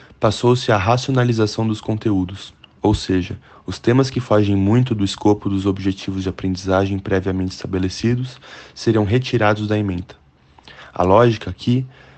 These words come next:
é que é pouco efetivo passar muito conteúdo, potencialmente prejudicando a aprendizagem do que é de fato fundamental. Nessa revisão,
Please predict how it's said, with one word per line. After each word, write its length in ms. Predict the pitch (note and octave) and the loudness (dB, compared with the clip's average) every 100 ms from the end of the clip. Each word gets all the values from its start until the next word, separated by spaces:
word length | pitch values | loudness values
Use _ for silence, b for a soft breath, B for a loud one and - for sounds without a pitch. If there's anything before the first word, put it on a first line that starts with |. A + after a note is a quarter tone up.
| B B | B B
é 100 | - | -6
que 120 | - | -2
é 20 | |
pouco 340 | - A#2+ C3+ D3+ | 2 6 6 4
efetivo 500 | C#3 D#3 - A2+ G#2 | 2 0 2 0 2
passar 340 | G#2 G2+ G2+ | -2 0 2
muito 280 | G2 A2 B2 | 4 2 0
conteúdo, 580 | B2 A#2 C3 A2+ F#2+ - B B _ | -2 0 2 2 2 -2 B B _
potencialmente 680 | F#2 G#2+ G#2+ A2 G#2 G#2+ - | -4 0 0 0 0 0 -2
prejudicando 680 | - A2 A2 G2+ - G#2 G#2+ | 0 0 2 -4 -2 0 2
a 60 | |
aprendizagem 760 | G2+ G#2 G2 F#2+ F#2+ G2+ G#2+ A#2+ B B - | 0 0 -2 0 4 4 2 -4 B B -6
do 120 | G#2+ | -6
que 200 | - G#2 | 0 0
é 60 | |
de 120 | G2 G2+ | 0 -2
fato 320 | - G2+ - | -2 -2 -2
fundamental. 600 | - G2+ G2+ G#2 D#2+ - - _ _ _ _ B B B B B B B - | -6 -2 -2 -4 -6 -10 -14 _ _ _ _ B B B B B B B 0
Nessa 260 | A#2 B2 | 0 2
revisão, 580 | A2+ G#2+ F#2+ F#2+ A#2+ C3+ | 2 2 0 2 2 0